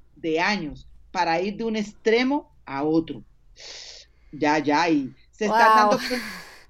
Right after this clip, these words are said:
Speaker 1: se están dando cuenta, ahí sí podemos decir, Katy, como tú dices, "Ouch".
Speaker 2: <laughs>
Speaker 1: Se están dando cuenta de lo que,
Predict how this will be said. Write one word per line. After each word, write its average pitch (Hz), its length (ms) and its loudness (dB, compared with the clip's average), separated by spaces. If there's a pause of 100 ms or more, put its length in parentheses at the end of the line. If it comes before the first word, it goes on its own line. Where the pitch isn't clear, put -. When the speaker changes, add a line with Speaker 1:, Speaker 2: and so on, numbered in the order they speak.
Speaker 1:
se 359 80 4
están 247 300 0
dando 262 340 0
cuenta, 262 360 0
ahí 233 100 0
sí 285 120 -4
podemos 254 320 -2
decir, 226 240 -4
Katy, 233 240 -4
como 180 240 -10
tú 202 120 -6
dices, 214 220 -2
"Ouch". 208 560 -2
Speaker 2:
<laughs> - 920 0
Speaker 1:
Se 240 140 -2
están 240 260 0
dando 269 260 0
cuenta 277 340 -2
de 262 80 0
lo 226 200 -4
que, 208 340 -2